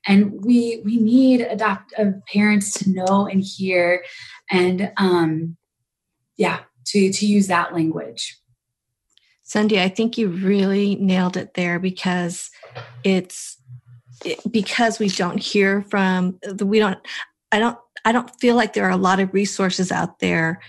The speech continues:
Speaker 2: spoken from the adoptee's point of view, which is sorely missing.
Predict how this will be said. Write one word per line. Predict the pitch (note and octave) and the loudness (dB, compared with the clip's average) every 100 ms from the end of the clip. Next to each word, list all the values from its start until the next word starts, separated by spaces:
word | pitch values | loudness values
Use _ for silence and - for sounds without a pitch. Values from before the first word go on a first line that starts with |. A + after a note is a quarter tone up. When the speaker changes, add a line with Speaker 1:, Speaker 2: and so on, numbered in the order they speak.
| - | -16
Speaker 2:
spoken | - - G#3 G3+ G3+ F#3 | -14 -2 0 2 2 0
from | F#3 F#3+ F3+ F3 F3 F#3 | 0 0 2 2 0 -2
the | F3+ | -4
adoptee's | F3 F3+ E3+ - F#3+ F#3 | -4 -2 -4 -4 -6 -6
point | - F#3+ E3+ | -4 0 0
of | E3+ | -2
view, | E3 E3+ G#3 A#3 - - _ _ | -2 0 0 -2 -12 -20 _ _
which | G3 - | -2 2
is | F#3 - | -2 0
sorely | - G3 F3 F3 | 2 2 4 2
missing. | E3 F3 - B3+ C#4 D4+ | 2 0 0 0 0 -2